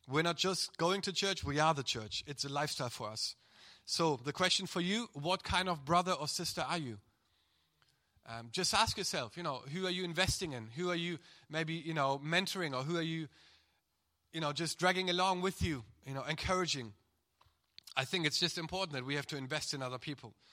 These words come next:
And if it wasn't for Reuben, Joseph probably would have died. Um, all right, a father who affirms you,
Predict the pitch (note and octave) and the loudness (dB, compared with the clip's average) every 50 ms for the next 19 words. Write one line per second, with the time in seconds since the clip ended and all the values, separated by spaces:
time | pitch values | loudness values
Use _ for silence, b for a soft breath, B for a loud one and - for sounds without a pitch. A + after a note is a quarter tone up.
0 | B B B B B - C#3 C#3+ C#3+ C#3+ C3+ D3 F3 F#3 F#3+ G3 - - F#3 F3 | B B B B B -6 -4 -4 -4 -2 0 2 2 2 0 -2 -2 0 0 0
1 | E3+ G3+ G#3 G3 A3 A#3 G#3+ E3+ - - E3 D3+ D#3 D#3 D3 - - D3+ D3+ D3+ | 0 0 -2 -2 -4 -6 -6 -8 -4 0 0 0 0 0 0 2 2 2 2 0
2 | D3 C3+ C#3+ C#3+ C3+ - - C3 A#2+ A2 A2 - - F#2 _ b b b b b | -4 -4 -4 -4 -4 -6 -6 -8 -8 -10 -10 -14 -18 -18 _ b b b b b
3 | b b b b b b b - B2+ B2 A#2+ A#2 A#2+ A#2 A#2+ - _ _ _ _ | b b b b b b b -14 -14 -12 -12 -12 -14 -16 -18 -20 _ _ _ _
4 | _ B B B B B B B B B B E3 D3 C#3 A#2+ A2 - - _ - | _ B B B B B B B B B B 2 4 4 2 2 -2 -8 _ -6
5 | C#3+ - - F#3+ F3 G3 G3+ G3+ F#3+ F3+ F#3+ F#3 E3 - F3 D#3 D3+ D3+ C3 C#3 | -4 0 6 8 8 8 8 6 4 2 2 0 0 0 0 0 0 0 -2 -4
6 | C3+ C#3 D3 C#3+ | -4 -6 -8 -10